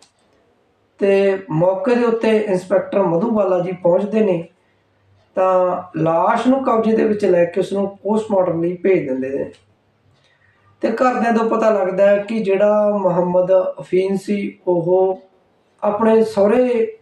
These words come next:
ਪਰਿਵਾਰ ਦੇ ਵਿੱਚ ਰਹਿ ਰਿਹਾ ਸੀ ਕਈ ਸਾਲਾਂ ਤੋਂ, ਮਲੇਰਕੋਟਲਾ ਦੇ ਵਿੱਚ ਰਹਿੰਦਾ ਸੀਗਾ।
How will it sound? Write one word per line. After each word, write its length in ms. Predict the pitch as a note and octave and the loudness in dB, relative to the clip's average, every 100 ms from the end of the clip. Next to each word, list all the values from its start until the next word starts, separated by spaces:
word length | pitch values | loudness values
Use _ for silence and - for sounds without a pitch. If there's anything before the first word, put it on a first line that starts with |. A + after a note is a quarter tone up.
| _ | _
ਪਰਿਵਾਰ 420 | G#3+ G3+ F#3+ G3 G3+ | -2 2 4 2 2
ਦੇ 80 | |
ਵਿੱਚ 180 | A3+ G#3+ | 2 2
ਰਹਿ 260 | F#3 F3 F#3+ | 2 2 2
ਰਿਹਾ 160 | G3+ | 0
ਸੀ 160 | G3 G#3+ | 0 -4
ਕਈ 240 | G#3 A3 | -2 0
ਸਾਲਾਂ 380 | B3+ A3 G3 F3 | 0 0 0 -2
ਤੋਂ, 300 | E3+ F3+ G#3 - _ _ _ _ _ - | -2 -2 -2 -10 _ _ _ _ _ -8
ਮਲੇਰਕੋਟਲਾ 600 | D#3+ E3+ A3 A3 A#3 A#3 | -2 0 0 0 0 2
ਦੇ 100 | A#3 | 2
ਵਿੱਚ 180 | A3 A3 | 0 0
ਰਹਿੰਦਾ 380 | F3+ F#3 G#3+ A3 | 0 0 0 0
ਸੀਗਾ। 540 | G#3 G#3 G#3 - - | 0 0 -2 -4 -12